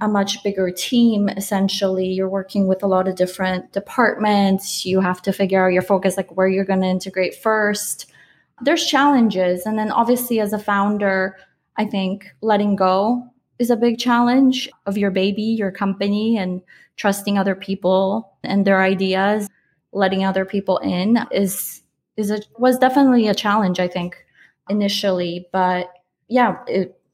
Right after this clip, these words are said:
it worked out and it was great. And, and Famebit saw a lot of growth while, while we were there, which,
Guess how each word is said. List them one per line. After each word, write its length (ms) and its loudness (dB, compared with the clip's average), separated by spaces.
it 160 2
worked 260 0
out 260 2
and 120 2
it 80 0
was 140 0
great. 240 2
And, 180 -2
and 160 -2
Famebit 300 0
saw 200 2
a 20 2
lot 160 2
of 60 -2
growth 560 0
while, 420 0
while 180 0
we 140 0
were 140 0
there, 360 -2
which, 640 -10